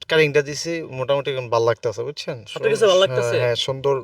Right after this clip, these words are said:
Speaker 1: একটা
Speaker 2: কিন্তু
Speaker 1: স্টাইল, একটা
Speaker 2: মানুষ কি
Speaker 1: ফিল,
Speaker 2: ভাবলো সেটা
Speaker 1: একটা
Speaker 2: দেখার
Speaker 1: ফিল আসছে ভাই, বুঝছেন? আগে তো আসলে অনেকজনের দিতাম, দেখতো, তা-, তাদের তা দেখতাম, কিন্তু আসলে নিজে দিছি, এই জন্য খুব আসলে এটা একটা ইমেজ লাগে।
Speaker 2: মানে নিজের, আপনার কাছে অনেক ভালো লাগতেছে?
Speaker 1: হুম।
Speaker 2: কিন্তু আপনি কি একটা বার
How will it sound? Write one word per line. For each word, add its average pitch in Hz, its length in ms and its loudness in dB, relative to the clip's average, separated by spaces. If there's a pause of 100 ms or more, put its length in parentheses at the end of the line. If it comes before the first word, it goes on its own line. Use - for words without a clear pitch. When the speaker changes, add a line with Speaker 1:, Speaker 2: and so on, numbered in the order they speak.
(100)
Speaker 1:
একটা 127 140 0
Speaker 2:
কিন্তু 127 200 0
Speaker 1:
স্টাইল, 147 260 4
একটা 151 140 2
Speaker 2:
মানুষ 208 280 4
কি 160 60 -8
Speaker 1:
ফিল, 233 120 2
Speaker 2:
ভাবলো 208 300 4
সেটা 202 200 2
Speaker 1:
একটা 180 120 2
Speaker 2:
দেখার 185 160 -4
Speaker 1:
ফিল 185 220 0
আসছে 156 380 0
ভাই, 127 180 0
বুঝছেন? 156 340 -2
আগে 165 180 -2
তো 170 100 -4
আসলে 160 320 0 (280)
অনেকজনের 151 580 0
দিতাম, 151 340 2
দেখতো, 151 380 2
তা-, 151 300 0 (240)
তাদের 170 340 0 (460)
তা 156 80 6
দেখতাম, 160 400 2
কিন্তু 143 180 -4
আসলে 147 180 -4
নিজে 156 280 -6
দিছি, 151 340 -8
এই 135 200 -6
জন্য 156 260 -2
খুব 143 200 2
আসলে 131 340 2
এটা 120 240 0 (460)
একটা 131 220 0
ইমেজ 139 400 -2
লাগে। 123 360 -2 (260)
Speaker 2:
মানে 143 140 -10
নিজের, 180 340 2
আপনার 165 260 0
কাছে 202 240 0
অনেক 185 260 4
ভালো 165 200 4
লাগতেছে? 175 460 0
Speaker 1:
হুম। 269 380 -10
Speaker 2:
কিন্তু - 300 -10
আপনি 202 320 0
কি 220 160 2
একটা 190 240 4
বার 202 120 6